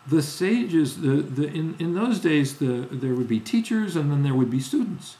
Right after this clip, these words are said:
And the teacher would work with the students and teach them Talmud and teach them Torah ideas. And they would get to know every student. And some students learn fast and quickly, and they maybe have a deep capability to be able to understand deep ideas and so forth.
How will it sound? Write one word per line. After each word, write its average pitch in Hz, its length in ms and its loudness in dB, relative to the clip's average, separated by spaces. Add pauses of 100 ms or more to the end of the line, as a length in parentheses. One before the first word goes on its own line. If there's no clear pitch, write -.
(340)
And 147 220 0
the 147 80 -2
teacher 170 680 2
would 139 260 4
work 135 260 2
with - 140 -4
the 170 80 -4
students 113 460 -2
and 107 120 -6
teach 147 220 -4
them 147 160 -6
Talmud 120 400 -8
and 113 100 -4
teach 143 260 -10
them 135 100 -8
Torah 110 320 -6
ideas. 113 440 -2 (300)
And 170 100 0
they 214 60 4
would 220 160 0
get 190 200 -2
to 190 80 -2
know 185 200 0
every 165 240 0
student. 185 500 -2 (220)
And 110 100 0
some - 280 -2
students 156 480 4
learn 139 400 -2
fast 208 500 -4
and 120 160 -8
quickly, 190 480 2
and 127 160 -2
they 120 160 -6 (340)
maybe 135 280 2
have 113 220 -4 (220)
a 131 180 -8
deep 151 340 -4
capability 165 680 2
to 139 140 -6
be 120 100 -4
able 113 140 -4
to 110 80 -8
understand 113 640 -6
deep 113 180 -6
ideas 147 540 0
and 143 100 -4
so 143 140 -6
forth. 135 260 -4